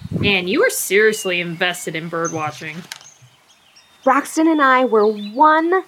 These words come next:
Speaker 2: nuthatch away from spotting every bird in the Audubon Guide for this region.
Speaker 1: I have no idea who Audubon is, but I don't need to understand to be your moral support on this journey.
Speaker 2: I'm surprised you came.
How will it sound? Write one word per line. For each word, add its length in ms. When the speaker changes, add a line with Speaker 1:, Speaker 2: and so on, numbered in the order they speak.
Speaker 2:
nuthatch 720
away 340
from 200
spotting 420
every 340
bird 300
in 160
the 100
Audubon 420
Guide 260
for 100
this 220
region. 420
Speaker 1:
I 220
have 100
no 360
idea 320
who 160
Audubon 380
is, 360
but 120
I 120
don't 320
need 160
to 140
understand 600
to 80
be 100
your 200
moral 520
support 720
on 180
this 200
journey. 480
Speaker 2:
I'm 300
surprised 420
you 80
came. 400